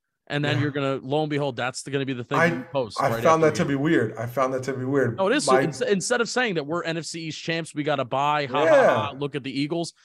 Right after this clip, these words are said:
Speaker 1: It's thank you, Giants, for being
Speaker 2: Bo-,
Speaker 1: bad.
Speaker 2: Bo-,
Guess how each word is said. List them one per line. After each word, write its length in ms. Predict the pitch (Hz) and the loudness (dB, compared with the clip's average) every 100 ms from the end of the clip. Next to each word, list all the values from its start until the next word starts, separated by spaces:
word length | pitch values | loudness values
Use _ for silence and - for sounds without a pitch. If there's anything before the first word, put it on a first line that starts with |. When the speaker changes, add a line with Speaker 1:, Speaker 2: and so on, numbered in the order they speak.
| - | -2
Speaker 1:
It's 260 | 151 123 - | -2 -2 -2
thank 280 | 165 180 | -2 -2
you, 240 | 139 117 101 - | -4 -4 -8 -4
Giants, 560 | 135 110 131 147 - - _ _ _ | 0 0 0 -4 -10 -14 _ _ _
for 100 | - | -2
being 280 | 139 147 147 | 2 2 4
Speaker 2:
Bo-, 200 | 160 156 - - - | 4 4 -2 -16 -6
Speaker 1:
bad. 300 | - 120 73 - | 0 0 0 4
Speaker 2:
Bo-, 320 | 165 156 | 6 6